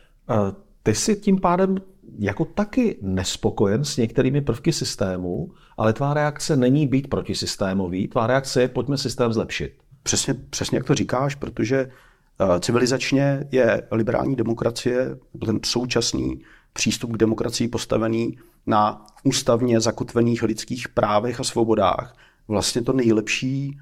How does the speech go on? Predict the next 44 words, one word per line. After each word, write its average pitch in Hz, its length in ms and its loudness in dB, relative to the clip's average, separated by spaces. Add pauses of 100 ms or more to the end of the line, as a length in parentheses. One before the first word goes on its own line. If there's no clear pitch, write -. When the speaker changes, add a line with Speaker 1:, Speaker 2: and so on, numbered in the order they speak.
Speaker 2:
z - 40 -4
hlediska 107 340 2
společenského 123 680 0
zřízení, 117 520 0
co 123 320 -2 (300)
civilizace 117 540 2
vůbec 123 240 -2
přinesla. - 540 0 (880)
Ve 147 80 2
všech 143 260 0
ohledech, 135 420 2
Speaker 1:
Mhm. 151 200 2
Speaker 2:
jo, 107 240 2
i 131 100 4
ekonomicky. 117 640 0 (300)
Jo, 123 220 4
ekonom-, 120 500 0
ekonom-, 120 380 -2 (340)
ekonomové 120 380 2
vám 117 120 6
potvrdí, 120 480 -2 (200)
že 117 100 0
tohle 113 160 4
je - 20 2
vlastně 117 180 0
nejvýhodnější 127 540 0
systém. - 320 -2 (500)
Jo, 110 300 4
je 120 160 0
Speaker 1:
Má 101 140 6
Speaker 2:
z - 20 4
hlediska 117 280 4
Speaker 1:
mouchy, 196 140 4
Speaker 2:
hospodářského. 113 400 4
Speaker 1:
ale - 40 -10 (400)
Speaker 2:
Samozřejmě. 101 240 2
Speaker 1:
zatím 117 160 4
jsme 208 140 4
nic 147 140 6
lepšího 156 300 4
nevymysleli 107 360 2
Speaker 2:
Přesně 175 240 2
Speaker 1:
prostě. 143 180 2
Speaker 2:
tak, - 80 -18